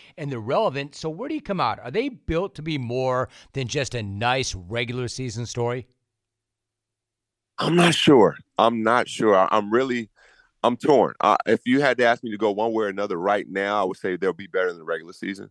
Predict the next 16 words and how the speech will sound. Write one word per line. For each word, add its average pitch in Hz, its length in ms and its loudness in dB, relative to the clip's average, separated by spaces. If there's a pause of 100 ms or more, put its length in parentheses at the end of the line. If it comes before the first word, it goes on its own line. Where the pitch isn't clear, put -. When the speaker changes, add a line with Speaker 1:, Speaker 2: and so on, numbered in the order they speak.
(120)
Speaker 2:
They 98 120 8
may 98 320 8
be 104 220 6
able 95 140 6
to 92 80 6
win 90 160 4
around, 90 380 4
depending 87 260 -4
on 85 80 0
the 80 60 -4
matchup, 80 500 0
but - 80 0
I'm 90 100 0
just 95 200 -6
not 85 180 2
sure. 82 360 2